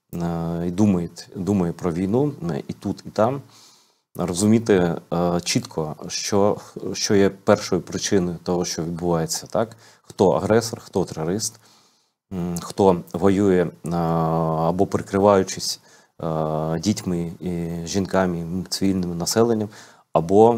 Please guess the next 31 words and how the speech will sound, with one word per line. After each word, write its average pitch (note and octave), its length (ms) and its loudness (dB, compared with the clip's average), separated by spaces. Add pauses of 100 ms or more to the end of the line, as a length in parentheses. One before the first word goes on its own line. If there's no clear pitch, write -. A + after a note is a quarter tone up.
(120)
м, F#2 360 -2
вбиває, F2 560 4 (300)
е, E2 240 -4
так D#2+ 160 -10
само G2+ 300 0
цивільне, F2+ 420 -4 (240)
е, F2 40 -8 (280)
населення. E2 640 -2 (360)
І G2 300 2 (120)
це - 160 0
не A2+ 100 4
можна F#2+ 300 4
пояснити E2+ 600 -2
жодною F2 360 2
релігією, G2 520 2 (460)
це A2+ 120 4
не A2 80 6
можна G2+ 300 4
пояснити F2+ 500 -2
жодними F2+ 360 0
політичними, F#2+ 760 -2 (320)
е, F#2 120 4
цілями. F2 540 0
Це G#2 320 4
просто F2+ 880 -2
антилюдство. F2+ 800 -2 (720)
Е, E2+ 180 -2
що - 260 2
Росія, A2+ 380 2
що G#2 240 0
Хамас — G2+ 400 0